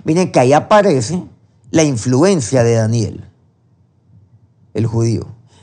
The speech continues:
la influencia de Mardoqueo, a él se refiere a Mardoqueo el judío, por cierto,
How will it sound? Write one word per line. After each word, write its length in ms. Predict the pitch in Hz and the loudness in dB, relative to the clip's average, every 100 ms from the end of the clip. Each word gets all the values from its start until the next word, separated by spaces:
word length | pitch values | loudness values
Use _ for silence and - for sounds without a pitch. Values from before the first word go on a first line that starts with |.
| _ | _
la 120 | 160 | 2
influencia 680 | 160 123 143 196 202 127 147 | 2 0 2 2 2 0 0
de 100 | 127 | 2
Mardoqueo, 760 | 127 127 120 113 104 139 104 | 2 0 0 -2 2 2 2
a 60 | 110 | -2
él 60 | |
se 100 | 120 | -2
refiere 300 | 214 147 127 | -2 0 0
a 40 | 156 | 0
Mardoqueo 360 | 160 131 117 | 0 -2 -2
el 80 | 139 | -2
judío, 380 | 131 160 160 107 | 2 2 2 0
por 160 | 113 101 | -6 -6
cierto, 320 | 120 95 - | -4 -6 -10